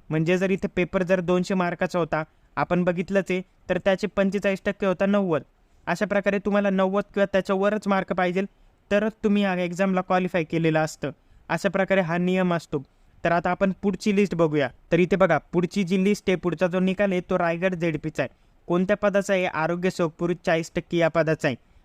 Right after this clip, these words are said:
भरपूर जण या निकालाची वाट बघत होते. निकाल कसा बघायचा आहे, ते मी तुम्हाला आत्ता दोनदा सांगितलंच आहे. त्याप्रमाणे तुम्ही निकाल बघून घ्या, तुमचं नाव शोधून घ्या. नाव नाही सापडलं,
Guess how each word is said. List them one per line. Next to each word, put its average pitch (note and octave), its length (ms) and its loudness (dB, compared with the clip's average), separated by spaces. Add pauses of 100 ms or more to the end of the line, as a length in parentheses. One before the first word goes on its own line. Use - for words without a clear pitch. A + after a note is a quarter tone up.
(120)
भरपूर E3+ 340 0
जण F#3+ 200 2
या F#3+ 160 0
निकालाची F#3 460 0
वाट E3+ 200 0
बघत E3+ 280 -2
होते. D3+ 220 -2 (340)
निकाल F3 280 0
कसा G3+ 240 -2
बघायचा F#3+ 380 0
आहे, F#3 160 0
ते F#3 60 0
मी F#3 120 2
तुम्हाला F#3 340 -2
आत्ता E3+ 280 -2
दोनदा F3+ 320 0
सांगितलंच E3+ 560 -4
आहे. F3+ 80 -2
त्याप्रमाणे F3 500 0
तुम्ही F3 220 -2
निकाल E3 260 -2
बघून E3+ 360 0
घ्या, D#3 160 0 (400)
तुमचं E3+ 300 0
नाव E3 240 2
शोधून F3 340 0
घ्या. E3+ 180 0
नाव E3 260 -2
नाही F3+ 140 0
सापडलं, E3+ 420 0